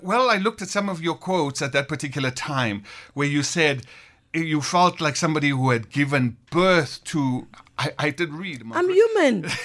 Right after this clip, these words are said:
Speaker 1: <laughs>
Speaker 2: I'm
Speaker 1: No, no, no,
Speaker 2: human.
Speaker 1: exactly. So
Speaker 2: I'm
Speaker 1: let's
Speaker 2: human.
Speaker 1: talk about, let's talk about this human aspect.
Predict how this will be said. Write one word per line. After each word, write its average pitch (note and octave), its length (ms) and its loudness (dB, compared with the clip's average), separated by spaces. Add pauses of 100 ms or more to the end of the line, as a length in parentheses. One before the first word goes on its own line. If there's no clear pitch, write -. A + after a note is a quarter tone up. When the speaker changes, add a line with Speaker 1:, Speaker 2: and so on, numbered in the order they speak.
Speaker 1:
<laughs> - 240 -14
Speaker 2:
I'm G4 160 0
Speaker 1:
No, G#4 100 4
no, A4+ 120 4
no, A4 100 -2
Speaker 2:
human. C#4 300 2
Speaker 1:
exactly. G3 440 -4
So F3+ 240 -6
Speaker 2:
I'm F4 120 4
Speaker 1:
let's F#4 120 4
Speaker 2:
human. G4 280 4
Speaker 1:
talk G#3+ 80 2
about, D#3 200 -6
let's G3+ 160 -6
talk A3 220 -6
about D#3 320 -4
this D#3 140 -4
human D3 360 0
aspect. - 440 -4